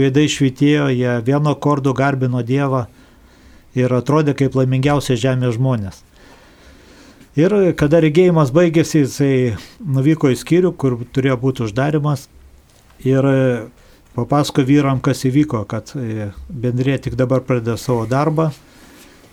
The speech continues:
Ir aišku, visi labai apsidžiaugė, nes jau visiems buvo atsibodę ri-, rinktis kartu.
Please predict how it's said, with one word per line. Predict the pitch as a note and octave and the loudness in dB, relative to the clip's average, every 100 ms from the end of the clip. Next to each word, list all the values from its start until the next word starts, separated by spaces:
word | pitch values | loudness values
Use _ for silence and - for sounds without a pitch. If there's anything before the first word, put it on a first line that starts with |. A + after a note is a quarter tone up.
| _ | _
Ir | B2+ | -2
aišku, | C#3 C3+ - | 0 0 0
visi | B2+ - | 0 2
labai | C#3 B2+ C3 | 2 2 2
apsidžiaugė, | A#2+ - E3 D#3 C#3 C#3 C3 F#2+ - - - | 2 2 4 4 2 2 0 -2 -12 -16 -8
nes | B2 A#2+ - | -6 -4 -2
jau | A#2+ | -2
visiems | A#2+ C#3 B2+ | -2 -2 0
buvo | A#2+ A#2+ | 0 -2
atsibodę | - A#2+ C3 B2 A2+ | -4 -4 -2 -2 -4
ri-, | G#2+ - - C#3+ | -6 -12 -18 -8
rinktis | A#2 C3 A#2 G#2 | -4 -2 -4 -4
kartu. | - A#2+ E3 A#2 | -6 -4 -4 -4